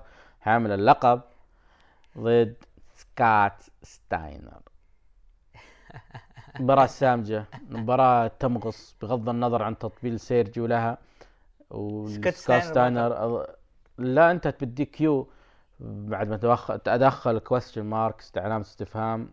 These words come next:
Speaker 1: على، آه، سكوت ستاينر، بعدين هرب، آه، شوتر ستيفن باللقب، والمسكين كويستشن مارك قام يجلده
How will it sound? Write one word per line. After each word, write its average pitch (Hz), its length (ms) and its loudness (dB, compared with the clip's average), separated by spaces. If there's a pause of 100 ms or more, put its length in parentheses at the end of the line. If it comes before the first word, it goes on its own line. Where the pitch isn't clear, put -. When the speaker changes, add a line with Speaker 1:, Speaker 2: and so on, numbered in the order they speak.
Speaker 1:
على، 104 460 -2
آه، 98 320 -4
سكوت - 440 -8
ستاينر، 113 380 -6
بعدين 101 440 -6 (580)
هرب، 120 420 6
آه، 107 440 -2 (280)
شوتر 123 360 -6
ستيفن 113 500 -4
باللقب، 113 540 -2
والمسكين 107 640 -8
كويستشن 110 380 -8
مارك 107 360 -4
قام 110 160 -4
يجلده 104 400 -6